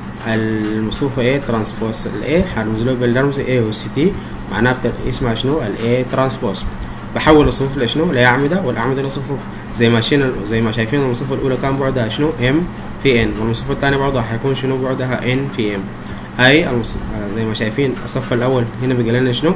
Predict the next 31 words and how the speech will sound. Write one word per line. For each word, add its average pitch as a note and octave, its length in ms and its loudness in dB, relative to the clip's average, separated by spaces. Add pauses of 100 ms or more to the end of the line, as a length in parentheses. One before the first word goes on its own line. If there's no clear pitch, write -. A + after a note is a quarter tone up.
(360)
العمود A2+ 380 4 (360)
الأول، G#2 340 0 (460)
والصف B2 360 -2
الثاني C3+ 480 2 (300)
هيبقى A2 260 0
لنا B2+ 180 2
شنو؟ C#3+ 260 0 (380)
العمود A#2 380 0 (500)
الثاني، A2 360 0
لحد C3 300 -2
الصف C3+ 300 0
الأخير C3+ 400 4 (340)
يبقى A2+ 280 2
لنا C3 120 2
العمود A2+ 300 0
شنو؟ B2 260 0 (380)
الأخير. A2 340 -2 (440)
المصفوفة C#3 340 -2
الأولى C3+ 380 2
كانت C3+ 260 0
بعدها C3 460 2
M C#3+ 100 0
في C3 200 4
N، F#3 40 4
والمصفوفة B2 380 0
الثانية B2+ 240 2
بعدها A#2+ 220 0
حيكون A2+ 280 -4
N E3+ 420 0
في F#3+ 180 -2
M. - 20 -6